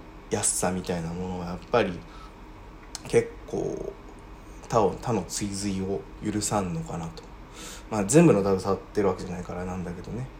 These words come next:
やっぱり非破壊もできるし、音を加工しながらガンガンガン作っていくみたいなこともできるし、みたいな。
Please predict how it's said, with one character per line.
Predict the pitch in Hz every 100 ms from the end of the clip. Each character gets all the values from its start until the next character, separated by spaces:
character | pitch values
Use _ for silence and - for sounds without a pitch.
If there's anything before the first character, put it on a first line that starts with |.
| - - - - - - -
や |
っ | 117
ぱ | 101
り |
非 | 87 -
破 | 113
壊 | 117 - 90 90 - - - - - - -
も | 151
で | 135 123
き | 135
る | 120
し、 | 113 165 165
音 | 131 113 139
を | 107
加 | 107
工 | - 113 113
し | 120
な | 143
が | 151
ら | 98 98 - - - - -
ガ | 113 104
ン |
ガ | 98
ン | 95
ガ | 92
ン | 92
作 | -
っ |
て | - 85
い |
く | 101
み | 95
た | 147
い | -
な |
こ | 160 107
と | 98
も | 95
で | 98
き | 101 -
る | 98 80
し、 | - 107 -
み | -
た | -
い |
な。 | -